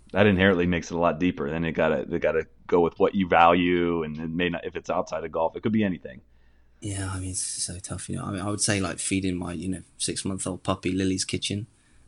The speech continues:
Speaker 2: um, dried, dried food. He really loves it.
Speaker 1: <laughs>
Speaker 2: And, uh, yeah, it's, it was a good decision. I mean, it, I just, I've really struggled to kind of reflect in that way. Um, you know, unfortunately, Chris, I wish I had a better answer for you.
Speaker 1: No,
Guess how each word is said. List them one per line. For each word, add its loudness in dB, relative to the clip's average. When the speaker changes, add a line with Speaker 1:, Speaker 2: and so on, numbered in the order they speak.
Speaker 2:
um, -6
dried, -4
dried -2
food. -4
He -4
really 0
loves -4
it. -8
Speaker 1:
<laughs> -6
Speaker 2:
And, -2
uh, -8
yeah, -6
it's, -10
it -8
was -4
a -8
good -2
decision. -2
I -2
mean, 0
it, -6
I -4
just, -2
I've -4
really 4
struggled -2
to -10
kind -6
of -10
reflect -6
in -6
that -8
way. -4
Um, -8
you -2
know, 0
unfortunately, -4
Chris, -6
I -2
wish -2
I -2
had -2
a -4
better -2
answer -4
for -2
you. 2
Speaker 1:
No, 2